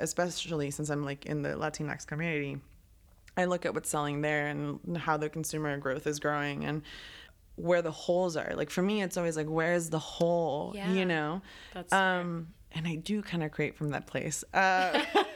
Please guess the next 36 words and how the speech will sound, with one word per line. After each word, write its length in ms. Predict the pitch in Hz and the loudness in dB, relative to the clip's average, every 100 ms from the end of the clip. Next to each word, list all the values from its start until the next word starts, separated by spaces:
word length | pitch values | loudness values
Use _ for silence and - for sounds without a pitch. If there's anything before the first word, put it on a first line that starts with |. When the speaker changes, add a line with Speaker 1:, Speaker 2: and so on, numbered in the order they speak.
| 359 | 0
Speaker 2:
<laughs> 400 | - - 277 - | 0 -6 -4 -2
Speaker 1:
not, 420 | 226 233 254 269 - - | 2 4 4 0 -6 -2
not 360 | 220 214 226 - | 2 4 2 0
in, 120 | 208 190 | 0 2
like, 180 | 165 - 180 | 0 0 0
"Let 140 | 180 | 2
me 140 | 175 170 | 0 0
change," 720 | - 165 160 151 151 151 - - - - - - - - - - - - - - - - - - - - - - - 202 | 0 0 0 0 -2 -2 -4 -8 -20 -20 -20 -20 -20 -20 -20 -20 -20 -20 -20 -20 -20 -20 -20 -20 -20 -20 -20 -20 -6 2
not 200 | 208 175 | 2 2
in, 80 | 196 | 0
like, 160 | 165 | 0
"Let 180 | 175 - | 0 0
me 100 | 160 | -2
change 300 | - 165 147 | -2 -2 -2
myself," 460 | 151 147 151 131 - | -2 0 -2 -2 -2
but 180 | 160 147 - - - - - - - | -2 -2 -8 -20 -20 -20 -20 -8 -4
if 120 | 185 | 0
there's 180 | 196 208 | 2 2
anything 360 | 247 247 220 | 0 0 -2
super 400 | 190 - 156 160 | -2 -2 -2 -2
effective 540 | 160 - 139 - 151 147 | -2 0 -2 0 -2 0
that 100 | 139 | 0
I 100 | 139 | 0
learned 280 | 131 135 135 | 0 -2 -2
that 60 | |
I 60 | 127 | -2
think 220 | - 147 | -4 -2
I'm, 260 | 135 131 - | -2 -4 -6
I'm 240 | 143 131 139 | -6 -6 -2
one 220 | 151 156 | 0 0
hundred 320 | 143 165 160 | -2 -2 -2
percent 260 | 156 139 151 | -4 -2 -2
applying 380 | 135 143 143 139 | -2 -2 -2 0
now, 300 | 131 127 135 139 | 0 0 -2 0
both 480 | 143 143 - - - 156 | 0 0 -8 -16 -6 -2
under 200 | 156 | 0